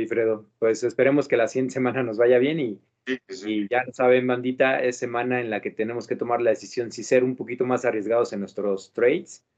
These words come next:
Speaker 1: buscar, eh, aquellas posiciones en las que no tengamos seguridad o solvencia,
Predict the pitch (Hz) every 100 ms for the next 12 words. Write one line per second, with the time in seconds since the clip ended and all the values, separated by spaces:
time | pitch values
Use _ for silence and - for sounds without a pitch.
0 | _ _ _ _ _ - 113 - 127 127
1 | 127 - - 107 107 104 104 104 _ -
2 | 117 135 135 127 117 107 127 127 123 117
3 | 107 101 - 104 110 120 127 127 120 113
4 | 117 117 113 104 - - - - 104 101
5 | 104 107 120 127 104 110 127 127 208